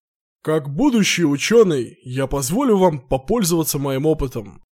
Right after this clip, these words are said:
А если вы умные и послушаете дядюшку, то сможете избежать многих проблем». «Только не делай из этого такую мелодраму.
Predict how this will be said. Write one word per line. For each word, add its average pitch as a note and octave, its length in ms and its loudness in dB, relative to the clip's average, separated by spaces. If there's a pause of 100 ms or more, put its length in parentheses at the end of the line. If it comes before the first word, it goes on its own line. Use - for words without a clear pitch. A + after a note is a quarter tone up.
(140)
А B2 160 -8
если E3 380 2
вы E3 160 2
умные G3 680 6
и A#2+ 100 -8
послушаете F#3 720 0
дядюшку, C#3 560 -2
то A#2+ 160 -8
сможете A3 600 0
избежать E3 460 0
многих D#3+ 520 2
проблем». B2+ 640 -4 (640)
«Только G3+ 260 -2
не G#3+ 160 0
делай C4 360 0
из F3 180 -4
этого D#3+ 280 -4
такую G#3 420 -4
мелодраму. D3+ 680 -2